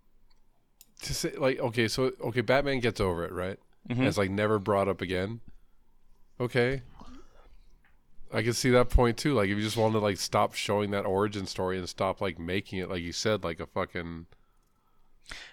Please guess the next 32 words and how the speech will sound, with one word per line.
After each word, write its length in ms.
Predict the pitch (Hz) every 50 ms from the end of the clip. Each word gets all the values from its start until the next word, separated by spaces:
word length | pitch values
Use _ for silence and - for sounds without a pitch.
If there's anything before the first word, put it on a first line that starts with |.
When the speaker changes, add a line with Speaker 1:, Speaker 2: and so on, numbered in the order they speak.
| - _ - - 151 - 147
Speaker 1:
you 280 | 123 98 98 101 107 123
always 240 | 113 107 110 98
have 140 | 110 117 104
to 80 | - 104
go 140 | 98 107 104
to 80 | 104
that 200 | 101 98 98 90 85
well, 360 | 90 101 117 127 113 98 92
then, 180 | 95 95 90
like, 280 | 92 90 92 90 90 85 - - - -
I 100 | 98 95
guess, 180 | 101 113 101 127
but 420 | 120 104 107 110 98 110 104 95
then, 280 | 117 107 101 101 92 - - _ _ _ _ _ - - _ _ _ _ _ - - -
like, 180 | - 113 107 101
uh, 120 | 110 107 104
now 200 | 98 107 107 110
you're 160 | 113 110 104
never 240 | 101 104 101 98 104
mentioning 420 | 98 98 101 95 - 110 104 101 98
it 40 |
again, 180 | 95 95 98 98
and 100 | 107 107
he 160 | 101 95 92
is, 140 | 95 95 92
like, 120 | 101 95
a 80 | 90 90
straight-laced 760 | - - - - 104 98 98 85 - 92 95 95 92 - -
individual, 560 | 104 95 95 90 95 98 92 98 107 107 107
and 80 | 104 101
he's, 180 | 95 90 82 90
like, 260 | 90 82 82 80